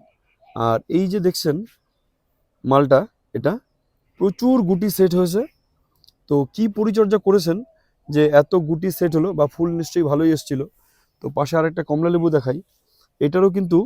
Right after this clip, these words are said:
প্রচুর ফুল এসছে। দেখুন গাছ ভরে কচি পাতা, সঙ্গে কিন্তু ফুল। তো কি উপায়ে এত ফুল এলো, এত গুটি সেট হলো,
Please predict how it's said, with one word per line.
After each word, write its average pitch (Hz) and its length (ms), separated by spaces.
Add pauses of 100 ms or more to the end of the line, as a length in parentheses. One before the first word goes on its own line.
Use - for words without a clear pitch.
(480)
প্রচুর 247 480
ফুল 165 280
এসছে। - 220 (600)
দেখুন 127 300 (640)
গাছ 160 400 (160)
ভরে 143 280 (460)
কচি 135 220
পাতা, 170 280 (380)
সঙ্গে 143 320
কিন্তু 175 240
ফুল। 120 200 (920)
তো - 40 (140)
কি 196 200
উপায়ে 202 400
এত 170 100 (120)
ফুল 190 160
এলো, 190 180
এত 175 80 (120)
গুটি 165 180
সেট 165 220
হলো, 196 120